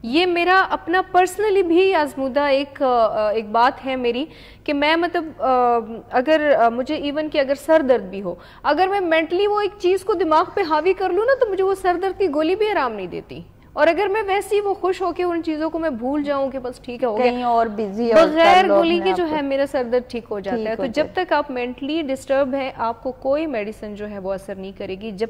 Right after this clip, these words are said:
Speaker 1: तक आप अंदर से खुशी महसूस नहीं करेंगे, आपको कोई दवाई असर नहीं करेगी। आप भले ही अस्पतालों के चक्कर लगाएं, आप भले ही डॉक्टरों के चक्कर लगा लें,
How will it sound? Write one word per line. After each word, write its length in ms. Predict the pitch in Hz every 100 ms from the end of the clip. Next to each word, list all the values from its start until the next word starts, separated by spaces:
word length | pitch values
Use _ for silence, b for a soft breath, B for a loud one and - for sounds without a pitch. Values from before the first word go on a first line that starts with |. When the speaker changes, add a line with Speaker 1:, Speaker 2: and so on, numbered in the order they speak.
| -
Speaker 1:
तक 120 | 285 - 233
आप 400 | 240 247 - 262 262 -
अंदर 300 | 240 254 320
से 400 | 320 302 294 294 233
खुशी 560 | - - 285 - 339
महसूस 540 | 294 247 247 240 - 226
नहीं 180 | 247
करेंगे, 480 | 262 226 208 226 311 B B B -
आपको 260 | 254 262
कोई 200 | 294 311
दवाई 320 | 247 208 190 180
असर 240 | 175 185
नहीं 180 | 175 175
करेगी। 360 | 175 180 185
आप 220 | 208 247 262
भले 260 | 233 277
ही 120 | 330
अस्पतालों 540 | 294 226 220 220 208 214
के 100 | 220
चक्कर 340 | 196 190 202
लगाएं, 300 | 190 175 185
आप 100 | 214
भले 280 | 185 196 269
ही 60 | 302
डॉक्टरों 400 | 240 220 214 190
के 100 | 185
चक्कर 320 | 175 - 180
लगा 260 | 175 170
लें, 140 | 175